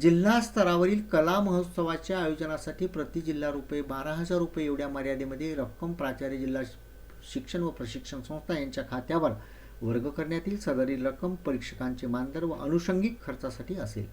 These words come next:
जिल्हास्तरीय स्पर्धा संपन्न झाल्याच्या नंतर प्राचार्य डायट यांनी स्पर्धांचा अहवाल, सहभागी विद्यार्थ्यांची सोबतच्या Excel शीट, पीडीएफ फाईल नको, इंग्रजी भाषेमध्ये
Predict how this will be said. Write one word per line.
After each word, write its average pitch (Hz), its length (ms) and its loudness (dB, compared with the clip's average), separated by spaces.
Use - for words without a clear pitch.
जिल्हास्तरीय 208 680 8
स्पर्धा 185 440 0
संपन्न 180 440 0
झाल्याच्या 175 360 0
नंतर 175 340 0
प्राचार्य 156 480 -2
डायट 156 320 0
यांनी 175 320 0
स्पर्धांचा 147 640 -4
अहवाल, 147 340 -2
सहभागी 143 420 -4
विद्यार्थ्यांची 139 640 -2
सोबतच्या 143 640 -4
Excel 160 460 -4
शीट, 147 220 4
पीडीएफ 165 320 4
फाईल 160 380 0
नको, 156 400 4
इंग्रजी 151 420 2
भाषेमध्ये 151 600 -2